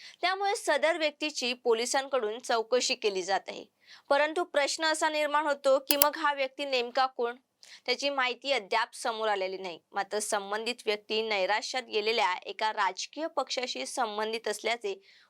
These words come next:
वक्तव्य दिल्ली भाजपचे प्रवक्ते प्रवीण शंकर कपूर यांनी केले आहे. त्यामुळे आता पोलिसांच्या हाती काय माहिती लागते हे पाहणे महत्त्वाचे ठरणार आहे.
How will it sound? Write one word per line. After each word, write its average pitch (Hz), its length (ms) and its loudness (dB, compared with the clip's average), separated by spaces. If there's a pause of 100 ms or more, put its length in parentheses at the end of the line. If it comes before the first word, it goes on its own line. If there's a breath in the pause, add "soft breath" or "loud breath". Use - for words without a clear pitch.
(100 loud breath)
वक्तव्य 240 680 0
दिल्ली 202 500 -4
भाजपचे 247 680 0
प्रवक्ते 208 600 0
प्रवीण 214 460 2
शंकर 247 420 -2
कपूर 226 420 -2
यांनी 202 340 -4
केले 180 260 -6
आहे. 214 160 -4 (540 loud breath)
त्यामुळे 381 300 0
आता 370 180 2
पोलिसांच्या 311 680 0
हाती 285 320 -2
काय 262 280 0
माहिती 262 420 -2
लागते 247 340 0
हे 285 160 0
पाहणे 247 500 -2
महत्त्वाचे 226 680 -2
ठरणार 190 380 0
आहे. 180 220 -4